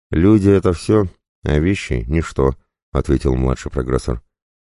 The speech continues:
"Именно люди делают вещи, а совсем не наоборот. Конечно, бронза пушек, запасы пороха и пеньковые канаты представляют для нас определённую ценность,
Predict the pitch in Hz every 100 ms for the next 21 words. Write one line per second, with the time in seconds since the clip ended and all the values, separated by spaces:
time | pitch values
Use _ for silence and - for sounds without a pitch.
0 | _ - 92 98 98 98 113 95 78 87
1 | 85 80 82 80 - 62 58 69 - 71
2 | - 82 73 71 67 71 69 - _ _
3 | _ _ - 85 87 - 80 73 67 90
4 | 87 80 - 92 - - - _ 60 69
5 | 98 95 82 85 87 78 78 69 - _
6 | _ - 90 82 - 85 82 73 85 92
7 | 98 78 - 78 - - 85 90 85 76
8 | 76 85 80 78 76 80 85 82 80 -
9 | 78 57 -